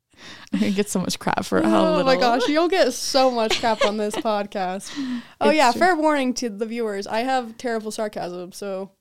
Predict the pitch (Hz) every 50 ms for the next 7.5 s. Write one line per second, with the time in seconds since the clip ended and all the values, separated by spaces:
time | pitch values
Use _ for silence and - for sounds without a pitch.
0 | _ _ _ - 240 202 214 190 208 220 220 220 208 202 220 220 220 233 262 277
1 | 240 214 214 202 294 262 220 220 185 240 240 247 220 - - 233 269 - _ _
2 | - 240 214 214 202 196 190 202 214 196 202 202 190 214 220 233 220 220 226 226
3 | 233 262 247 247 240 214 240 247 247 233 220 214 214 220 233 233 226 208 214 302
4 | 269 294 359 349 - - 311 349 - - 302 330 - _ _ - - 208 202 196
5 | 196 - 214 208 214 233 240 240 277 262 277 214 196 190 190 - 226 226 226 -
6 | - 233 226 220 226 226 226 226 220 - - 202 - - 190 185 185 170 180 175
7 | 170 - 180 185 185 185 - - -